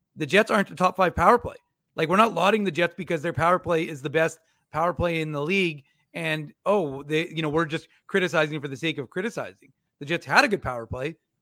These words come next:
and it's not been good. And the other thing I would point to, and I, I think Ezzy touched on it a little bit, is the timing. This team takes, you know, you, you, why are you slow? Because you're spending ninety seconds on the power play.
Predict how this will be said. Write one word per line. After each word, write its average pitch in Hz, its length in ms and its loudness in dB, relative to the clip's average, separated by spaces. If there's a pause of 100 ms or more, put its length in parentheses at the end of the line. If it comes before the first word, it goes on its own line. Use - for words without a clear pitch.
(240)
and 156 100 -4
it's 143 200 -4
not 151 180 2
been 170 140 -6
good. 160 220 2
And 185 120 -4
the 185 80 4
other 240 160 4
thing 202 180 -4
I 180 80 -2
would 170 160 -4
point 170 300 -10
to, 220 180 -4
and 185 80 -2
I, 151 140 -4 (260)
I - 80 -8
think 147 200 -4
Ezzy 151 260 -2
touched 151 240 -4
on 143 140 -4
it - 160 -16 (260)
a 127 40 -14
little 147 180 -8
bit, 240 240 2 (560)
is 160 100 -4
the 170 80 -4
timing. 160 400 -2 (460)
This 170 160 -2
team 233 220 -2
takes, 180 280 -4 (120)
you 170 100 -4
know, 170 80 0
you, 160 260 -2
you, 165 240 -8
why 160 240 -2
are 240 60 -2
you 220 160 -2
slow? 196 440 -4 (220)
Because 196 200 -2
you're 214 100 -2
spending 247 280 2
ninety 202 300 2
seconds 214 340 -2
on 208 100 -2
the 208 60 -6
power 233 260 4
play. 175 180 -10